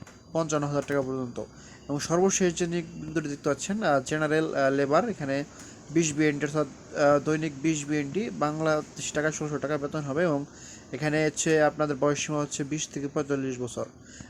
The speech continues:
এবং দ্বিতীয় যে নিয়োগ বিজ্ঞপ্তিটি প্রকাশিত হয়েছে সেটি হচ্ছে দেখতে পাচ্ছেন দ্বিতীয় নিয়োগ বিজ্ঞপ্তি, বয়সলের মাধ্যমে নিম্নোক্ত কোম্পানিতে লোক নিয়োগ হবে এখানে, পুরুষকর্মী নিয়োগ। এখানে হচ্ছে, আহ, ম্যাকন ইকুইটি সার্ভিস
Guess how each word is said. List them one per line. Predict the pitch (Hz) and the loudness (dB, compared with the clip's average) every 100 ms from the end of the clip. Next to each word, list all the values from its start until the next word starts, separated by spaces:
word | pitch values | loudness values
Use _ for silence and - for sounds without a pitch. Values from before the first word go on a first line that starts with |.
| - | -10
এবং | 139 | -8
দ্বিতীয় | 147 190 208 | -4 2 4
যে | 190 185 | 4 2
নিয়োগ | 185 | 2
বিজ্ঞপ্তিটি | 170 175 160 160 | 2 0 0 -4
প্রকাশিত | 160 151 - | -2 -2 -4
হয়েছে | 151 | -6
সেটি | - 147 | -6 -4
হচ্ছে | 147 - 147 262 - - - _ - - - | -4 0 -2 -2 -10 -20 -20 _ -18 -18 -8
দেখতে | - | 2
পাচ্ছেন | 143 - 233 | 2 4 2
দ্বিতীয় | 185 185 190 | 2 4 6
নিয়োগ | 180 160 | 6 4
বিজ্ঞপ্তি, | 165 165 - 208 254 | -4 -6 -2 -2 2
বয়সলের | 147 151 160 165 | 4 4 4 2
মাধ্যমে | 160 143 147 143 | 2 0 -2 0
নিম্নোক্ত | 147 156 147 | 0 -2 -4
কোম্পানিতে | 143 147 139 135 139 | -4 -2 0 0 2
লোক | 143 143 143 | 2 2 0
নিয়োগ | 139 127 | -2 -2
হবে | 127 | -4
এখানে, | 135 135 202 - | -2 -2 -2 -2
পুরুষকর্মী | 147 143 - 151 143 | -2 -2 -2 -2 0
নিয়োগ। | 139 135 - 127 | 0 0 -2 -6
এখানে | 135 - 135 143 | -4 0 2 0
হচ্ছে, | - - 143 143 | -2 0 2 2
আহ, | 143 - - 127 127 127 - - - - - | 0 -8 0 4 4 2 -4 -16 -20 -20 -10
ম্যাকন | 143 139 143 - 160 175 - - - - - | -2 2 2 2 0 0 -6 -14 -20 -12 -6
ইকুইটি | 160 170 147 143 147 | 0 4 4 4 -2
সার্ভিস | 156 143 139 - | -2 0 -2 -4